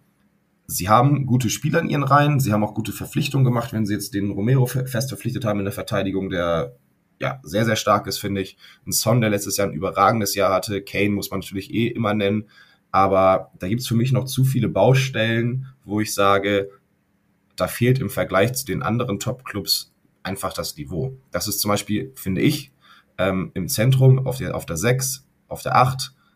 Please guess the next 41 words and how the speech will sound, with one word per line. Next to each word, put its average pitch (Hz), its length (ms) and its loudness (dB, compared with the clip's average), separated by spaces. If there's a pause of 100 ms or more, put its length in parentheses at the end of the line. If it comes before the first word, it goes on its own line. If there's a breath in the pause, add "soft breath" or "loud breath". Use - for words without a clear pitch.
so - 160 -10
ein, 73 240 -6
äh, 80 120 -2
nichts 127 260 -2
gegen, 101 240 -2
wie 104 80 -2
gesagt, 98 260 -4
die 90 60 -10
Spieler 95 220 -6
an 95 60 -4
sich, 110 220 -8
ein 82 140 -6
Bentancur 98 640 0
und 87 140 -2
Co., 113 200 -4
die 98 100 -2
da 80 120 -2
spielen. 117 480 -4 (960 loud breath)
Aber 87 240 -4
wenn 107 100 2
du 107 60 2
das 104 240 2
halt - 140 2
wirklich - 220 -4
mit 95 100 -6
den 98 120 -4
absoluten 120 480 0
Top-Clubs - 420 -4
vergleichst, 87 600 -2 (360)
dann - 120 -10
reicht 120 260 2
es - 80 -2
für 82 100 -4
mich 78 160 -4
meiner 80 180 -2
Meinung 80 220 -2
nach 71 140 -6
nicht. 67 280 -10
Und 82 100 -6
das - 140 2
sind 120 240 -2